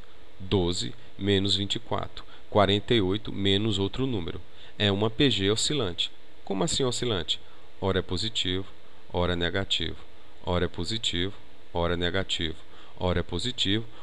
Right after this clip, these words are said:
o próximo número seria negativo. "Professor, como eu faço pra achar a razão?" Pega A índice dois e divide por A índice um.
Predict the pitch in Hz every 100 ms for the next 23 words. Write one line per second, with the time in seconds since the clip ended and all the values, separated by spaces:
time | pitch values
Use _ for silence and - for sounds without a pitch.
0 | - 104 113 107 110 98 95 101 104 101
1 | 85 87 90 - - - 92 87 101 -
2 | 87 - - - - 185 185 165 110 -
3 | - - 170 160 147 135 131 123 120 107
4 | 110 98 87 - - - - - 87 80
5 | 82 98 87 80 - 135 107 95 - -
6 | - - - - 117 139 113 95 110 113
7 | 107 107 95 - 139 95